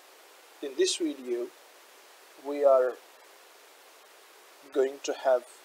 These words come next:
discussion about topography or the physical features of Pakistan. Dear students, as you all know that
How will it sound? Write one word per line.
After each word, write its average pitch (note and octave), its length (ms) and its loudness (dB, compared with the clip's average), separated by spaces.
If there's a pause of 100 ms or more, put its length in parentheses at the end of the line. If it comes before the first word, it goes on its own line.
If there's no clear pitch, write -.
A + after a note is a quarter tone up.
(200)
discussion C#3+ 520 -10
about A#2+ 420 2 (920)
topography C3+ 680 0 (920)
or B2+ 240 6 (100)
the B2 60 -6
physical D3 540 -6
features A#2 600 -10 (580)
of A2 100 -4 (280)
Pakistan. - 420 -2 (1800)
Dear F#3 100 8
students, G#3+ 480 0 (400)
as D3 220 10
you E3 160 4
all F#3+ 220 8
know D3+ 280 6 (1200)
that - 360 6